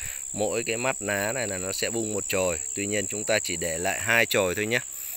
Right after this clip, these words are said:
Hai chồi thường thường ở, à, hai cái đầu cành này nhá. Thì tương đương là mỗi cành chúng ta sẽ để lại, à, hai chồi để chúng ta chăm sóc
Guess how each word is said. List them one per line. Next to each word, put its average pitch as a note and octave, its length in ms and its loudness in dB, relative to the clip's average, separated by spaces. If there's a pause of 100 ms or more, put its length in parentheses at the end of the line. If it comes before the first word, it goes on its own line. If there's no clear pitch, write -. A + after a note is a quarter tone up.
(120)
Hai G2+ 200 2
chồi F#2 220 0
thường F#2 180 -4
thường F2+ 220 -2
ở, F2 840 -4
à, F2+ 40 -4
hai G#2+ 220 4
cái G#2+ 120 2
đầu F#2 220 2
cành F2+ 280 2
này F2+ 140 -2
nhá. A2+ 140 4 (640)
Thì F2 100 -4
tương G2+ 200 -4
đương G2+ 220 0
là F#2 80 -4
mỗi G#2 240 -2
cành F2+ 300 2
chúng G2 140 -6
ta G2 120 0
sẽ G2 160 0
để D#2+ 280 -2
lại, F2 460 -2
à, E2 500 -4 (800)
hai A#2 240 4
chồi F2+ 400 2 (260)
để D#2+ 640 -8
chúng G2+ 180 -8
ta F#2+ 840 0 (760)
chăm G2 220 0
sóc A#2+ 240 4